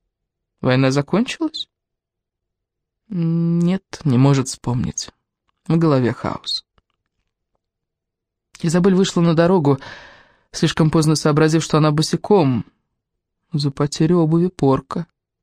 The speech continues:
Но всё равно побрела дальше. Дрожащая, кашляющая, мокрая от дождя, она шла мимо разбомблённого аэродрома.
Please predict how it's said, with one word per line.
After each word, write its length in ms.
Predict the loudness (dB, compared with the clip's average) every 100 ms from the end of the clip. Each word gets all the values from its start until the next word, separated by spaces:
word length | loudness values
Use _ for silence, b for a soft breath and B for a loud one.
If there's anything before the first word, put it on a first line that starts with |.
| _ _
Но 160 | 0 0
всё 160 | 2 2
равно 240 | 4 2
побрела 360 | 2 2 2 2
дальше. 440 | 2 0 -2 -6 B B B B B B B
Дрожащая, 680 | 0 2 4 2 2 2 0
кашляющая, 800 | 2 2 2 2 0 0 2 2
мокрая 320 | 2 2 2 2
от 80 |
дождя, 400 | 2 0 2 2
она 140 | 2 0
шла 260 | 0 2
мимо 360 | 2 2 2 0 B B B
разбомблённого 840 | -2 0 2 0 2 4 4 2 0
аэродрома. 580 | 0 0 0 -2 -4